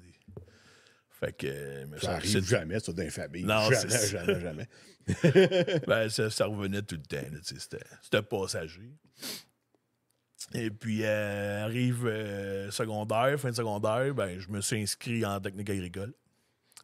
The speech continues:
Speaker 1: à Joliette, au cégep de Joliette.
Speaker 2: OK.
Speaker 1: Euh, j'ai rentré en quatre-vingt-dix-neuf. Puis, à l'automne quatre-vingt-dix-neuf,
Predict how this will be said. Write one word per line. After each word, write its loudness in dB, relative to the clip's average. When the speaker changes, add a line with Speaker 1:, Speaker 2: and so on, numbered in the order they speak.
Speaker 1:
à 2
Joliette, -4
au -8
cégep -6
de -6
Joliette. -10
Speaker 2:
OK. 4
Speaker 1:
Euh, -4
j'ai -10
rentré -6
en -6
quatre-vingt-dix-neuf. -4
Puis, -6
à 4
l'automne 2
quatre-vingt-dix-neuf, -4